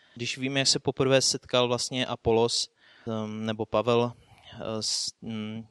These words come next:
vlastně s Akvilou a Priskilou, tak nejdřív je prostě napsáno, že, že se setkali s nějakým Akvilou Židem a jeho ženou Priskilou. A ono to je několikrát napsáno, ale potom, když, eh, když to, potom jakoby ta jejich služba se rozvíjela,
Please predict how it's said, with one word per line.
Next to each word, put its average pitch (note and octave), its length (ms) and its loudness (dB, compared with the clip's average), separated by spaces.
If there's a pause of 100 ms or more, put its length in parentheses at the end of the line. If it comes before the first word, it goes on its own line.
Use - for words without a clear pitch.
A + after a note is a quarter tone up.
vlastně A2+ 360 -2
s - 160 -6
Akvilou A#2 480 4
a G#2+ 60 -2
Priskilou, B2+ 540 0 (340)
tak A2 140 -4
nejdřív A#2+ 360 0
je B2 40 -6
prostě A#2+ 340 -2
napsáno, A#2 420 0
že, A2+ 240 2 (280)
že A2 440 4 (140)
se - 160 0
setkali A2+ 560 2
s - 120 2
nějakým G#2+ 340 -6
Akvilou B2+ 480 6
Židem A#2+ 460 6
a A2 100 2
jeho G#2+ 340 6
ženou G#2 260 0
Priskilou. G2+ 640 -2 (600)
A G#2 380 4
ono A#2 200 -2
to - 100 2
je A#2+ 100 8
několikrát A#2+ 460 2
napsáno, A#2+ 460 2
ale A#2+ 120 4
potom, C#3 400 2 (240)
když, C3 220 -2
eh, C3+ 220 6
když C3 200 -4
to, C#3+ 260 -2
potom C#3 280 -2 (440)
jakoby B2+ 340 -6
ta C3+ 120 8
jejich C3+ 180 8
služba C#3 300 4
se D3 180 4
rozvíjela, C3+ 640 2